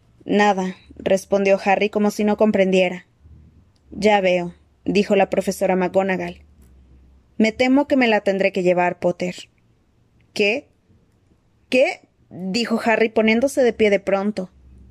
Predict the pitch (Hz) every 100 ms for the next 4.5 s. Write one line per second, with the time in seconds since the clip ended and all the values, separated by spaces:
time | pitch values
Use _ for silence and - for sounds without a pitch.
0 | - 254 262 - 285 359 208 _ _ _
1 | - - _ _ - 254 254 269 302 -
2 | 294 - 254 233 214 214 208 208 202 202
3 | 202 196 190 - 202 202 208 202 190 190
4 | 185 - 196 - 175